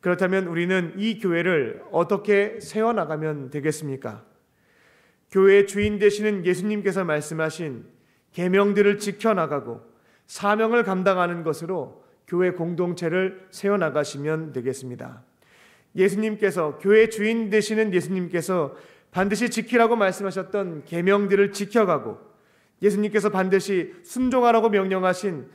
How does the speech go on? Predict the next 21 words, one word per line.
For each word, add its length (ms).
사명들을 1160
감당해 520
나가는 460
것입니다. 600
예수님께서 800
그분의 340
제자들에게 500
말씀하신 880
가장 420
큰 300
계명은 540
하나님을 500
사랑하고 880
이웃을 720
사랑하는 580
것입니다. 600
그래서 320
교회의 340
첫 160
번째 540
계명은 640